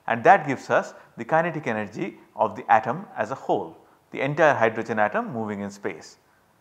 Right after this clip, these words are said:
Of course, here the consideration is that the atom does not interact with anything else, that is why there is no potential energy term.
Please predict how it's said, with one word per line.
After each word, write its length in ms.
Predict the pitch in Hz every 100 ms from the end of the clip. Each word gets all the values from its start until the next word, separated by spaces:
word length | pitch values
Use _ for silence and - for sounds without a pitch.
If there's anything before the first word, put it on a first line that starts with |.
| _ -
Of 140 | -
course, 320 | 135 214 - - _
here 240 | _ 135 143
the 100 | 143
consideration 840 | 120 117 131 127 127 131 196 247 - _ -
is 200 | 110 107
that 260 | 127 165 120
the 100 | 110
atom 280 | 107 143
does 180 | 120 113
not 140 | 135 123
interact 460 | 107 107 110 -
with 140 | 113 98
anything 380 | 113 110 90
else, 340 | 95 185 269 - - - _
that 140 | 123 123
is 80 |
why 140 | 190 226
there 120 | 208
is 120 | 175
no 140 | 147 156
potential 460 | 120 113 - 107
energy 280 | 101 98 95
term. 240 | 151 92